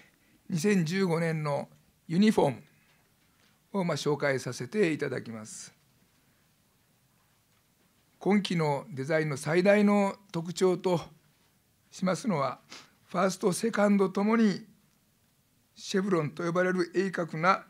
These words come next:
柄をグラデーションした、えー、で表現していることでございます。デザインコンセプトや新規テクノロジーの詳細につきましては、後ほどナイキジャパンのご担当様より、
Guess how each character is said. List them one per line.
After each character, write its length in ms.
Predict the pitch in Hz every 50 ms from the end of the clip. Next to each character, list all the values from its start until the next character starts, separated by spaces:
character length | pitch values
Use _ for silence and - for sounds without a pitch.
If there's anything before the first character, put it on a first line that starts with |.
| _ _ _ _ -
柄 260 | 135 143 143 151 175
を 80 | 185 180
グ 140 | 170 160
ラ 140 | 151 147 147
デ 160 | 147 156 151
ー 20 | 147
シ 120 | - 135
ョ 40 | 127
ン 80 | 123 120
し 100 | - -
た、 280 | 185 165 170 - - - _ _ _ _ _ _ _ _
え 220 | 175 175 156 139
ー、 20 | 135
で 260 | 165 190 196 - 175
表 220 | 170 160 151 156
現 80 | 156 143
し 40 | 151
て 80 | 147
い 60 | 139 139
る 80 | 139
こ 120 | - 135 113
と 100 | 139 143
で 80 | 156
ご 140 | 156 147 127
ざ 100 | 120 110
い 60 | 113
ま 120 | 110 104 -
す。 240 | - - - - _ _ _ _ _ _ _ _ _ _ _ _ _ _ _ _ _ _ _ _ _ _ _ _ _ _ _ _ _ _ _ _ _ _ _ _ _ _ _ _ _ _ _ _ _ _ _ _
デ 140 | - 147 156
ザ 180 | 170 180 180 185
イ 80 | 185
ン 80 | 185 175
コ 160 | - - 190
ン 80 | 202 185
セ 140 | - 170 151
プ 100 | - -
ト 100 | 139 139
や 200 | 123 113 - - _ -
新 360 | - - - 240 240 233 196
規 280 | - - - - - _ _ _ _ _ _ _ _ _ _ _ _ _
テ 120 | - 139 151
ク 140 | - 196
ノ 140 | 180 180 185
ロ 120 | 190 180 170
ジ 100 | 185 185
ー 100 | 185 190
の 120 | 208 185
詳 160 | - - 175
細 200 | 180 170 196 190
に 120 | 185 180 160
つ 100 | - -
き 100 | 233 220
ま 120 | 240 240
し 60 | 240
て 100 | - 240
は、 260 | 175 143 123 120 - - _ _ _ _ _ _ _ _ -
後 220 | 151 147 156 151
ほ 180 | - 160 156 151
ど 320 | 165 175 190 196 - - _ _ _ _
ナ 160 | 123 139 143
イ 60 | 143
キ 100 | - -
ジ 80 | 147 160
ャ 60 | 147
パ 180 | 151 180 175 175
ン 100 | 170 165
の 260 | 170 180 196 226 - _ _ _ _ _ _ _ -
ご 140 | 135 127 123
担 240 | 151 151 147 147 143
当 160 | 151 143 135
様 240 | - 156 175 190 214
よ 100 | 202 170
り、 180 | 139 - -